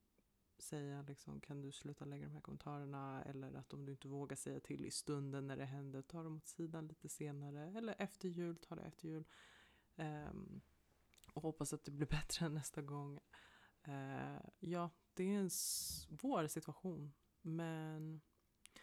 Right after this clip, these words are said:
som sagt, jag önskar er en bra dag, och för er som inte firar också hoppas jag ni har en jättefin dag och gör det som känns bäst för dig, liksom. Var, om,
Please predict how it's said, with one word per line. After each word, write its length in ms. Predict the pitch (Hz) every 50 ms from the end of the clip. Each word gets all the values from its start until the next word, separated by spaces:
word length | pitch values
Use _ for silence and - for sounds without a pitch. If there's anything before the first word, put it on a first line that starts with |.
| - - - _ -
som 200 | - - 185 170
sagt, 200 | 160 170 160 165
jag 100 | - -
önskar 280 | - 156 151 - - -
er 360 | - 139 135 135 131 - - - -
en 560 | 143 147 143 143 143 147 147 147 143 151 156 -
bra 200 | - 156 156 151
dag, 340 | 143 - 151 151 147 143 143
och 60 | 143
för 100 | - -
er 100 | 151 143
som 140 | - - - 165
inte 300 | 147 151 143 - - 143
firar 320 | - - 151 143 143 139
också 340 | - 151 - - - - 147
hoppas 340 | 139 135 - 135 131 - -
jag 120 | 143 139
ni 60 | 143
har 140 | 151 165 160
en 80 | 160 156
jättefin 440 | 160 160 - - - 165 156 151
dag 440 | 151 156 151 156 156 151 151 147 147
och 200 | 147 147 147 - - - - - - - - - - - - - - _ _ - - - _ _ _
gör 240 | - 175 196 190 185
det 120 | 175 180 175
som 140 | - -
känns 280 | 165 - 165 156 - -
bäst 220 | - 151 - -
för 80 | - 151
dig, 400 | 135 - 160 156 151 147 143 139
liksom. 460 | 139 139 139 - - - 143 139 139
Var, 360 | 139 151 147 147 143 143 143
om, 460 | - - 156 151 156 151 151 143 139